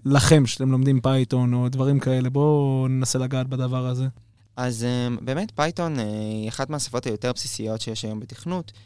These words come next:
Speaker 2: הקורס הזה הוא קורס, אה, בש-, בסמסטר א', שנה א', כי פייתון היא שפה יחסית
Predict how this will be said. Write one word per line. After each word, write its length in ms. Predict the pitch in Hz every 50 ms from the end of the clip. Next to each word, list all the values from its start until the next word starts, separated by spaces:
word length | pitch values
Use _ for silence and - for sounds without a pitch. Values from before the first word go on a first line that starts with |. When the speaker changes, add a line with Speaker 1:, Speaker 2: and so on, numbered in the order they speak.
| _ _ _ _
Speaker 2:
הקורס 260 | - 160 170 170 180
הזה 100 | 180 160
הוא 80 | 120 101
קורס, 380 | - - 135 143 139 - -
אה, 120 | 143 127 110
בש-, 200 | 110 110 - 113
בסמסטר 480 | 104 107 113 - 120 120 - 127 123
א', 40 | 127
שנה 320 | - - 123 117 120 127
א', 100 | 135 143 147 - -
כי 200 | - - 110 110
פייתון 280 | - 123 123 - 151 143
היא 60 | 131
שפה 220 | - - - 180 123
יחסית 400 | - - - - 123 113 -